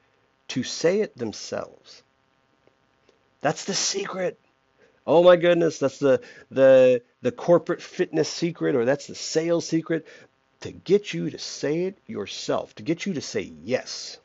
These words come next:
as many times as possible. Because if you're saying yes,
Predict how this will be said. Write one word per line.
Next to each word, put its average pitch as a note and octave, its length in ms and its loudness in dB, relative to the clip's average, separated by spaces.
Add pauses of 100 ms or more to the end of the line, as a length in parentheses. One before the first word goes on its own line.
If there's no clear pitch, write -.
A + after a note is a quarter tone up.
(720)
as F#2 220 -12
many C#3+ 400 0
times B2 340 -2
as G#2 100 -16
possible. - 520 -8 (320)
Because A2 240 -6
if G#2+ 140 -10
you're E3+ 100 0
saying B2 460 -2
yes, - 580 -6